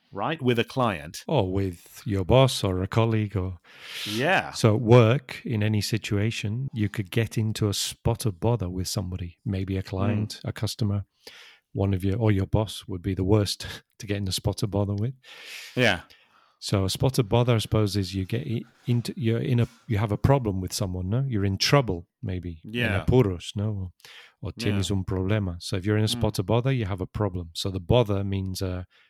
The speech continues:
Speaker 2: difficult situation that you found yourself in with
Speaker 1: Yeah.
Speaker 2: someone. So,
Speaker 1: Yep.
Speaker 2: so I'm in a
Speaker 1: Yeah.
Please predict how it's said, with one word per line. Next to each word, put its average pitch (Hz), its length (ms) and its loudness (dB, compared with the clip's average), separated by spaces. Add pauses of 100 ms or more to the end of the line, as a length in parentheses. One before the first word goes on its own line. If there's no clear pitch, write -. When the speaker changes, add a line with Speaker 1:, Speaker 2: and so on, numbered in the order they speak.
(120)
Speaker 2:
difficult 104 460 -2
situation 98 760 -4
that 98 100 -6
you 98 160 -6
found 98 400 0
yourself 87 380 -6
in 90 160 -6 (460)
with 104 220 4
Speaker 1:
Yeah. - 60 0
Speaker 2:
someone. 92 380 0 (200)
So, 90 320 -4
Speaker 1:
Yep. 110 240 0 (640)
Speaker 2:
so - 140 -2
I'm 87 100 -2
in 87 100 -2
a 87 140 -2
Speaker 1:
Yeah. 90 160 -4